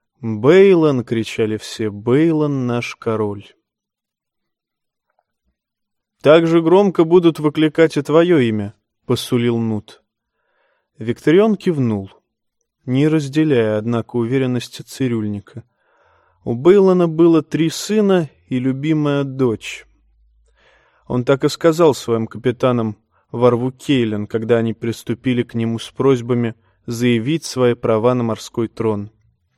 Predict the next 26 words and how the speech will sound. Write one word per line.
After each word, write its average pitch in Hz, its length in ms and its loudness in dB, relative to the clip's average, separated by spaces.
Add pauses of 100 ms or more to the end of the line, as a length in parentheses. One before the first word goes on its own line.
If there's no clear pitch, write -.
(440)
«Сыновья 131 720 2
Бейлона 165 640 4
все 139 300 -4
мертвы», 147 680 0 (120)
говорил 123 680 0
рыжий 127 340 0
Ральф 123 320 0
Стоунхаус. 120 960 -4 (840)
«А 139 160 4
дочь 190 360 4
она 180 360 4
и 170 80 4
есть 165 480 0
дочь. 117 420 -4 (460)
Ты 226 180 4
был 147 240 4
правой 131 400 2
рукой 131 380 0
своего 123 360 -2
брата 127 460 2
и 180 60 4
должен 156 400 0
подхватить 123 640 -2
меч, 135 340 0
который 156 420 2
выронил 143 560 0